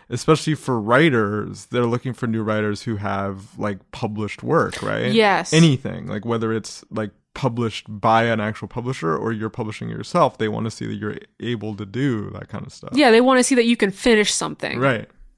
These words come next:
Speaker 2: Um, yeah, and I think originally that would have been a print book. Uh, but now if you can say, like,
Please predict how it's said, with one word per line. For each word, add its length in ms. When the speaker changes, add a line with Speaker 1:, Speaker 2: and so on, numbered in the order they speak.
Speaker 2:
Um, 520
yeah, 240
and 100
I 80
think 360
originally 960
that 120
would 120
have 140
been 260
a 40
print 300
book. 440
Uh, 640
but 160
now 540
if 140
you 80
can 140
say, 160
like, 180